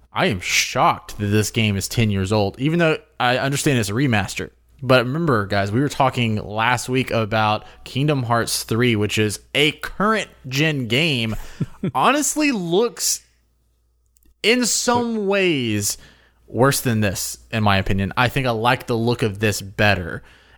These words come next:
Speaker 1: And I
Speaker 2: Yeah,
Speaker 1: know that
Speaker 2: I
Speaker 1: it's different, it is, it's competing art styles. You can't really compare them, but in a way, this has aged really well for being a ten-year-old remaster.
Speaker 2: I agree.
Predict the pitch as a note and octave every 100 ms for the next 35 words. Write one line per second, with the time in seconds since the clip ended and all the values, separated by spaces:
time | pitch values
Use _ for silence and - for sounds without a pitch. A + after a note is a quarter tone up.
0 | - B2 B2+ C#3 D3+ D#3+ C#3 A#2+ - B2
1 | A#2+ B2 A#2+ A#2+ A#2 A#2 - A2+ - A#2+
2 | - B2 A#2+ A2 G#2 - A2 G#2+ G#2 A2
3 | F#2+ A2+ E2+ G#2+ A2+ B2 C3 C3 B2 B2
4 | A#2+ A#2 A#2 A2+ - - _ _ _ B2+
5 | G2 A#2+ A#2+ - - _ _ _ _ A#2
6 | A#2 A2 A#2+ C#3+ D3+ C#3 A2+ G#2+ - -
7 | _ _ - G2+ B2+ C3+ - - _ _
8 | _ _ _ _ - D#3 E3 - E3 F#3
9 | D3+ E3 D3 D#3+ D#3 B2 B2+ C3 A#2+ -
10 | - A2 F#2 C#3 C3+ B2+ A#2+ A2+ A2+ G#2
11 | F#2 G#2+ B2+ A2 G2 F#2+ - G2 F#2 -
12 | - _ _ G2 A2 A2 A#2